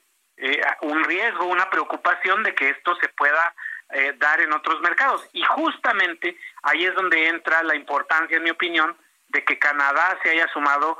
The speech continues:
a estas controversias, porque, pues,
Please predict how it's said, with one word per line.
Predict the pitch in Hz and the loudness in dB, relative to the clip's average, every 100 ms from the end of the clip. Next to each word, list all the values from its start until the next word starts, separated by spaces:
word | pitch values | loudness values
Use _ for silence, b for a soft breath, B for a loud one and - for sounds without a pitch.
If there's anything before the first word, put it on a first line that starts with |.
| B B - | B B 0
a | 135 | 0
estas | 143 151 - 156 156 151 151 - | 2 -4 -2 0 2 2 0 -2
controversias, | 160 165 165 190 214 202 - 208 - B B _ | 0 0 2 2 2 0 0 -2 -2 B B _
porque, | 160 175 175 175 190 - | -2 0 2 -2 -2 -6
pues, | - | -6